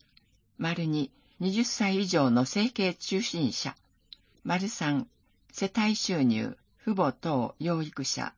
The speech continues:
の総収入または総所得を合算した金額が一定の基準以下であること。世帯人数、父母等養育者及び就労前の子どもの合計が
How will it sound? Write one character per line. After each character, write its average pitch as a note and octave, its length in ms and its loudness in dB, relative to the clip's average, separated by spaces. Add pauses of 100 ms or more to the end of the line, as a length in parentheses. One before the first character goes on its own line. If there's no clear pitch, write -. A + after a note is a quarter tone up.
の C#3 300 -2 (440)
総 A3 280 0
収 G3+ 280 0
入 A#2+ 260 4
ま D#3+ 160 0
た F3+ 180 0
は A#2 220 0 (300)
総 A3 300 0
所 E3+ 180 -4
得 D#3 300 0
を B2+ 80 4
合 D3+ 160 -4
算 F#3 320 -2
し - 60 -8
た D#3+ 120 -4
金 D#3+ 240 -2
額 C#3+ 280 -2
が B2 180 0 (540)
一 F#3 160 -2
定 G#3+ 320 2
の G3 180 4
基 - 160 -4
準 F#3+ 300 2
以 A3 80 -2
下 E3 180 -2
で B2 100 0
あ B2 120 2
る A#2+ 100 -4
こ A#2 160 -8
と。 - 160 -8 (1200)
世 F#3+ 260 -4
帯 G#3 220 4
人 F3 260 2
数、 A#2+ 380 -4 (400)
父 G#3+ 140 0
母 D#3 180 4
等 C#3+ 460 2
養 F#3+ 240 2
育 F#3 180 -6
者 C3 240 -2
及 D#3+ 220 0
び C#3+ 320 0
就 G#3+ 340 0
労 F#3+ 220 2
前 G#3 240 4
の B2 160 2
子 D#3 160 -4
ど F#3 100 4
も E3+ 100 2
の D#3 160 2
合 E3+ 200 2
計 D3+ 260 -2
が B2+ 220 -2